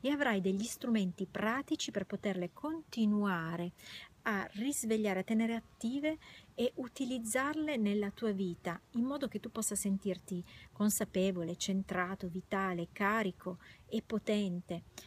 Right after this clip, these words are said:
in modo che la tua vita possa cambiare realmente. E se tu utilizzerai queste tecniche, che sono semplicissime, molto, molto forti e molto, molto efficaci,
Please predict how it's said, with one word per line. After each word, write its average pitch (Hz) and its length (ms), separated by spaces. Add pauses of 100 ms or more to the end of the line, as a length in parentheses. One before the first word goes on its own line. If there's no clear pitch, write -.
in 214 100
modo 269 220
che 202 160
la 190 100
tua 233 120
vita 226 260
possa 233 580 (240)
cambiare 214 680
realmente. 190 840
E 220 100
se - 160
tu - 120
utilizzerai 214 680
queste 214 340
tecniche, 175 460
che 190 100
sono 175 280 (260)
semplicissime, 185 1300
molto, 226 580
molto 220 360
forti 247 600
e 202 120
molto, 214 280
molto 196 240
efficaci, 190 560